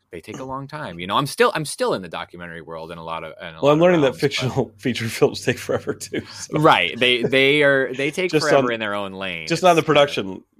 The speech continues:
Speaker 2: window.
Speaker 1: yeah.
Speaker 2: The production window
Speaker 1: It
Speaker 2: is cute.
Speaker 1: Yeah.
Speaker 2: But
Speaker 1: Yeah.
Speaker 2: the stuff before that, before somebody starts signing those checks, you
Speaker 1: Mm-hmm.
Speaker 2: know.
Speaker 1: Yeah.
Speaker 2: So
Speaker 1: Yes.
Speaker 2: you,
Speaker 1: But,
Speaker 2: you had
Speaker 1: um,
Speaker 2: this, this fangasm. That's what
Speaker 1: Yeah.
Speaker 2: it's called?
Speaker 1: <laughs>
Speaker 2: Fangasm?
Speaker 1: Fa-, phantasm.
Speaker 2: Was it
Speaker 1: So,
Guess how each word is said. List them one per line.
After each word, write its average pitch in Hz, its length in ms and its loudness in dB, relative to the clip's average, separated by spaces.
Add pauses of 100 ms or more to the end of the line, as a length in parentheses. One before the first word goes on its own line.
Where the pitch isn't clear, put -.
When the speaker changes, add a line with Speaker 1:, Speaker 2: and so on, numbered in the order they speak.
(160)
Speaker 2:
window. 101 280 -2
Speaker 1:
yeah. 95 40 -2
Speaker 2:
The 101 60 -4
production 185 300 6
window 143 200 0
Speaker 1:
It 123 40 -6
Speaker 2:
is 117 80 -10
cute. 107 420 -6 (360)
Speaker 1:
Yeah. 90 280 -10
Speaker 2:
But 101 200 -2
Speaker 1:
Yeah. 85 80 -12 (240)
Speaker 2:
the 208 180 0 (400)
stuff - 240 0
before 120 300 0
that, 107 160 2
before 107 200 -2
somebody 113 240 0
starts 107 240 0
signing 117 200 2
those 104 200 0
checks, - 460 -2 (120)
you 104 160 -10
Speaker 1:
Mm-hmm. 95 240 -4 (160)
Speaker 2:
know. 87 220 -8 (220)
Speaker 1:
Yeah. 76 180 -8 (160)
Speaker 2:
So 160 340 6
Speaker 1:
Yes. - 140 -8 (640)
Speaker 2:
you, 156 240 -6
Speaker 1:
But, 208 80 -4
Speaker 2:
you 196 60 0
had 185 160 2
Speaker 1:
um, 190 60 -2
Speaker 2:
this, - 320 -4 (320)
this 139 240 -8
fangasm. 120 720 -2 (340)
That's 123 160 -10
what - 120 -2
Speaker 1:
Yeah. - 60 2
Speaker 2:
it's - 40 -2
called? 170 160 0
Speaker 1:
<laughs> 143 260 -4
Speaker 2:
Fangasm? 160 280 -4
Speaker 1:
Fa-, 117 180 -10
phantasm. 110 580 -4
Speaker 2:
Was 143 120 0
it 113 100 -14
Speaker 1:
So, 107 200 -2